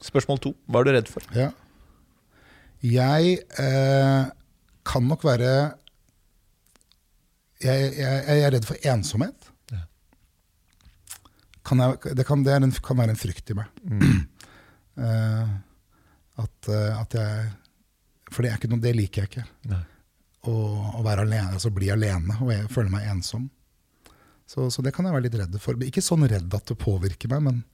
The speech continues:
Speaker 1: Nei.
Speaker 2: eh, redd for at, eh, at jeg, altså i forhold til barna mine da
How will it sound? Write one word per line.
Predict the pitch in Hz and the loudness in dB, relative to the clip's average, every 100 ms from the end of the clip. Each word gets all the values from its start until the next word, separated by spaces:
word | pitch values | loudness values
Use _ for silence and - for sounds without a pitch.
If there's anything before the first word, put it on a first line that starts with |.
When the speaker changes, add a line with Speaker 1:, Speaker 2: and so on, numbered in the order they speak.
| - | -4
Speaker 1:
Nei. | 110 95 - _ - | 0 0 -4 _ -6
Speaker 2:
eh, | 117 113 110 107 107 101 - _ _ _ _ _ _ _ _ _ _ _ _ _ _ _ _ _ - | -2 0 0 0 -2 -6 -12 _ _ _ _ _ _ _ _ _ _ _ _ _ _ _ _ _ -2
redd | 117 113 101 | 2 2 0
for | - 127 117 | -2 0 0
at, | 123 120 - - 127 | 0 -4 -6 -8 -2
eh, | 120 117 117 117 117 | 0 2 2 0 -2
at | 117 123 | -4 0
jeg, | 117 117 117 117 117 117 | 2 2 2 2 0 -2
altså | 139 151 | -2 -2
i | 147 139 135 | 0 -2 0
forhold | 139 110 | 0 2
til | 113 | 0
barna | 98 98 90 101 104 | 0 2 2 2 0
mine | 113 | 0
da | 156 | -2